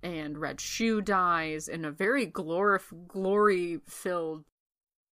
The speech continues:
thing. I, I got very emotional, weirdly, when Red Shoe died, even though he has to die to become undead.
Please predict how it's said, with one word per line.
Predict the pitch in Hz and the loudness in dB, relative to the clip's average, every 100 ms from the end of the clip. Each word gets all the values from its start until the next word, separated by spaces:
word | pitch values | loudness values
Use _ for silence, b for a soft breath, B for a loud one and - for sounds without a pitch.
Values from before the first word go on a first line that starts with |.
| _ _ | _ _
thing. | - - 170 139 - | -14 -8 -6 -6 0
I, | 180 - | 0 2
I | 190 | 2
got | 196 175 | 2 0
very | 180 226 240 | 0 0 2
emotional, | 214 180 196 - 151 147 | 0 0 -4 -6 -10 -8
weirdly, | 147 143 151 143 | -8 -6 -8 -8
when | 151 156 | -8 -6
Red | 151 147 | -6 -6
Shoe | - - 143 143 | -8 -10 -8 -8
died, | 131 127 135 | -6 -6 -6
even | 185 240 240 | -2 0 0
though | 196 | -2
he | - 214 | -2 -4
has | 208 185 - | -4 -6 -10
to | - | -12
die | - | -12
to | - | -12
become | - 143 | -16 -16
undead. | - - - | -16 -16 -20